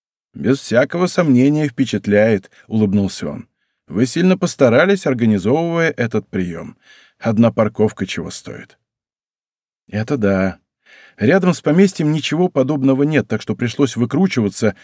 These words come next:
выкупая землю неподалеку, снося все постройки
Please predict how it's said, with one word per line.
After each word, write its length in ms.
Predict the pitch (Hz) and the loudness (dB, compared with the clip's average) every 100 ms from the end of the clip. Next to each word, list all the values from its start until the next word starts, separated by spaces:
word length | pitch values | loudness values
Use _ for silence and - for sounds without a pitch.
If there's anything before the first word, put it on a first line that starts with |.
| _ | _
выкупая 520 | 104 131 135 - 135 123 | 0 0 0 2 2 2
землю 380 | 104 131 104 | 4 4 4
неподалеку, 720 | 101 98 98 98 151 180 139 - - | 0 -2 0 2 2 2 0 -2 -12
снося 460 | - 131 139 - 147 | -4 0 0 0 -2
все 180 | - 123 | 0 -2
постройки 680 | 101 - 143 180 180 160 | -2 -4 2 2 2 -2